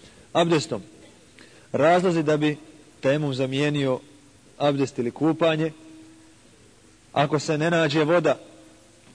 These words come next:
ili se ne nađe količina koju je dovo-, koja je dovoljna za čišćenje, nema vode, nema vode, a džunup smo.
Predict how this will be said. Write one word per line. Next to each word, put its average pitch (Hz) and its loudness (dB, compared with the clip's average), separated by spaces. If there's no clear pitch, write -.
ili 147 0
se 147 -4
ne 156 -2
nađe 156 2
količina 151 -2
koju 151 0
je 139 2
dovo-, 151 0
koja 143 0
je 139 2
dovoljna 156 0
za 135 -2
čišćenje, 139 -2
nema 147 -2
vode, 139 0
nema 139 -4
vode, 143 2
a 139 2
džunup 139 -2
smo. 107 -16